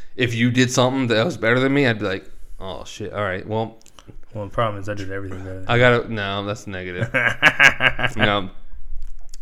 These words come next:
Speaker 1: But we would look at each other like, "Oh,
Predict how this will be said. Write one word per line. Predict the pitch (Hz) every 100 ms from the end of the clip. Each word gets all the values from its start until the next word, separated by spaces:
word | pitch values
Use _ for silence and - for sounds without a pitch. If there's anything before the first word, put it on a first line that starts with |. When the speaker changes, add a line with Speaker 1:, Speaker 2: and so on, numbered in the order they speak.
| - - -
Speaker 1:
But | - 120 107 - - - - -
we | 143
would | 180 160
look | 185
at | 190
each | 165
other | 160 139
like, | 127 120 -
"Oh, | 113 -